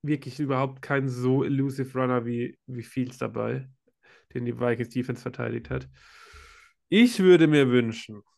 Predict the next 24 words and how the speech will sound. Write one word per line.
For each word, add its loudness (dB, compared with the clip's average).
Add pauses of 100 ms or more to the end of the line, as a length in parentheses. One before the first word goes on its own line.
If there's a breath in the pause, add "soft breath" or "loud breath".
(140)
ich 0
würde 4
mir 2
wünschen, -2
dass -2 (280)
Brian -4
Flores -6 (240)
so -14
ein -10
bisschen -6 (100)
passiver -6
wird, -6
nicht -8
ganz -6
so -8
viel -6
blitzt -8 (1400)
und, -4 (720)
ähm, 0 (280)
am -4
ehesten -4 (360)
Ivan -2
Pace -4
vielleicht, -6